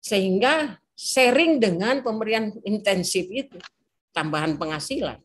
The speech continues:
Kalau kita dua belas indikator dulu ada volume, risiko, ya, beban kerja antara satu O P D tidak sama, dinas pendapatan berbeda, ada T P-nya,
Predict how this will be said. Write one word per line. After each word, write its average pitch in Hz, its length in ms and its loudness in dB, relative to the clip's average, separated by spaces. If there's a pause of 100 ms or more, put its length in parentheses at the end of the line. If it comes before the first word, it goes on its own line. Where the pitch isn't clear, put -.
(880)
Kalau 156 180 -4
kita 180 220 2
dua 165 320 4
belas 170 240 2
indikator 170 500 -4
dulu 160 320 -4
ada 135 160 -6
volume, 170 560 -2
risiko, 170 800 -6 (800)
ya, - 80 -14 (560)
beban 165 400 4
kerja 175 720 -2
antara 160 640 -4
satu 175 460 -4
O 131 100 -6
P 160 160 -4
D 175 80 -4
tidak 156 240 -4
sama, 170 480 -6
dinas 147 320 -4
pendapatan 156 560 -2
berbeda, 156 560 -2
ada - 80 -2
T - 240 -8
P-nya, 170 400 -2